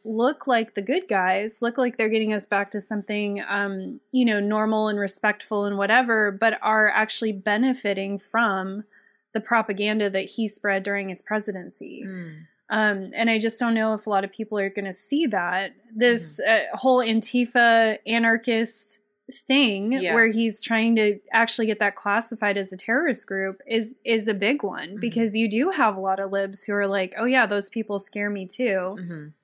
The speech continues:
Speaker 1: And they, they also don't know who they're even talking about,
Speaker 2: Mm-hmm.
Speaker 1: right?
Speaker 2: Yeah.
Speaker 1: 'Cause it's not like you're just walking around, like, being an Antifa, like, member.
Speaker 2: Mm-hmm.
Speaker 1: Um, but, you know, now,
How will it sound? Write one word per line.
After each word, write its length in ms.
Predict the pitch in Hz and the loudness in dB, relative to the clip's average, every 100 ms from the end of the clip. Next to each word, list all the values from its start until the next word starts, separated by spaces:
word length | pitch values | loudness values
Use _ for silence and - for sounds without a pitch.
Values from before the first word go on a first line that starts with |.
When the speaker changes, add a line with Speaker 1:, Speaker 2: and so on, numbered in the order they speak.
| _ _ _ _ _ _ - | _ _ _ _ _ _ 0
Speaker 1:
And 160 | 233 | 2
they, 240 | 233 254 233 | 6 4 4
they 200 | 240 240 | 4 6
also 400 | 214 294 - 220 | 6 4 4 2
don't 180 | 208 196 | 2 2
know 240 | 214 208 208 | 0 0 0
who 140 | 254 | 2
they're 140 | 214 208 | 4 2
even 260 | 214 202 | 0 -2
talking 380 | 214 214 220 196 | -2 -2 -2 -6
about, 460 | 180 180 196 247 - - | -4 0 0 -2 -8 -14
Speaker 2:
Mm-hmm. 160 | 170 170 | -10 -4
Speaker 1:
right? 300 | 208 262 233 | 2 2 4
Speaker 2:
Yeah. 240 | 165 147 - - - - | 2 0 -6 -14 -20 -2
Speaker 1:
'Cause 140 | 254 240 | 2 2
it's 180 | 233 | 2
not 160 | 247 233 | 4 4
like 260 | 220 214 - - _ _ | 2 -2 -6 -20 _ _
you're 140 | 247 240 | -2 2
just 180 | 226 233 | 2 4
walking 360 | 220 214 233 | 2 2 0
around, 240 | 220 220 220 | 2 2 2
like, 200 | 208 190 | -2 -2
being 220 | 214 208 | -2 0
an 60 | 208 | 0
Antifa, 640 | 208 - 240 226 220 202 | -2 -2 -2 0 0 2
like, 260 | 202 196 - - | 2 -2 -6 -2
member. 680 | 208 214 220 196 190 196 - - | 2 2 2 2 2 -2 -6 -14
Speaker 2:
Mm-hmm. 320 | 180 165 156 | -12 -12 -2
Speaker 1:
Um, 640 | 226 233 226 214 208 202 214 _ _ _ _ _ _ 269 | 4 6 4 2 -2 -6 -12 _ _ _ _ _ _ 4
but, 140 | 269 | 4
you 120 | 269 | 6
know, 160 | 269 226 | 4 4
now, 420 | 226 226 226 | 4 6 6